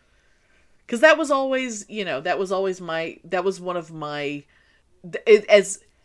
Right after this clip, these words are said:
as weird as my self-esteem was in high school, and as much as I was constantly getting messages of, "You, you really should look different than the way you look," I was constantly getting told that.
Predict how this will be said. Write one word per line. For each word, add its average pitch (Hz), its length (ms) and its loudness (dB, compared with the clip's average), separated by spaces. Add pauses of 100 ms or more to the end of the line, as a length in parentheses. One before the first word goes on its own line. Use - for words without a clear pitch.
(220)
as 180 260 0
weird 220 720 -4
as 220 220 -4
my 185 140 -6
self-esteem 160 760 -8
was 151 420 -2
in 143 180 -10
high 131 180 -6
school, 60 520 -12 (840)
and 165 160 0
as 151 220 0
much 180 360 -2
as 180 120 -2
I 160 100 2
was 151 180 -2
constantly 165 760 -8
getting 143 360 -2
messages 131 600 -4
of, 123 580 0
"You, 143 380 -6
you 143 220 -6
really 127 360 0
should 120 280 -6
look 120 200 -4
different 120 360 -10
than 110 160 -10
the 98 60 -10
way 87 140 -8
you 85 160 -10
look," - 320 -12 (480)
I 131 140 -2
was 131 180 -6
constantly 131 640 -10
getting 120 240 -6
told 107 260 -8
that. 50 280 -10